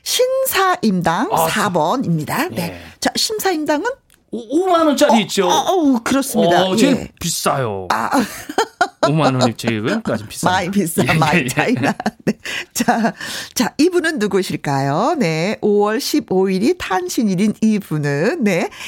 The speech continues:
Speaker 1: 일 번.
Speaker 2: 추사 김정희 선생.
Speaker 1: 이 번.
Speaker 2: 충무공 이순신 장군.
Speaker 1: 삼 번.
Speaker 2: 세종대왕.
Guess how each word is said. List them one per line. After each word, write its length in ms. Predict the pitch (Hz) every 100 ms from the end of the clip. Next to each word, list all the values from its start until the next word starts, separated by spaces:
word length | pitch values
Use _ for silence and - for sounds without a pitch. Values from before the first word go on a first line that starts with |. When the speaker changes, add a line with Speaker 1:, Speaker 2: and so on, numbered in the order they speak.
| -
Speaker 1:
일 140 | - 254
번. 200 | 285 381 - _ _ _ -
Speaker 2:
추사 380 | 277 269 262
김정희 320 | - 240 208 165
선생. 320 | 131 104 - - -
Speaker 1:
이 120 | 233
번. 240 | 220 262 403 -
Speaker 2:
충무공 480 | 285 277 269 262 -
이순신 480 | 190 165 165 294
장군. 400 | 277 208 147 95
Speaker 1:
삼 260 | 85 523 480
번. 140 | 311 - -
Speaker 2:
세종대왕. 920 | - 160 196 202 190 165 98 80